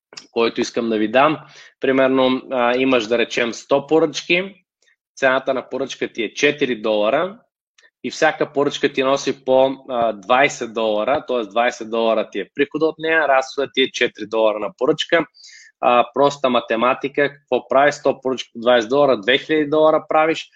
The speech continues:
а разходът ти е четиристотин долара, т.е. хиляда и шестстотин долара си на печалба. От друга страна, ако имаш обаче триста поръчки, цената на поръчката ти е дванайсет долара,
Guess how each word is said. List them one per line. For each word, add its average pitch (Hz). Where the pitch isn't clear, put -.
а 117
разходът 143
ти 139
е 139
четиристотин 120
долара, 156
т.е. 139
хиляда 123
и 120
шестстотин 123
долара 123
си -
на 131
печалба. 113
От 104
друга 156
страна, 170
ако 170
имаш 170
обаче 156
триста 170
поръчки, 131
цената 139
на 139
поръчката 139
ти 156
е 139
дванайсет 123
долара, 120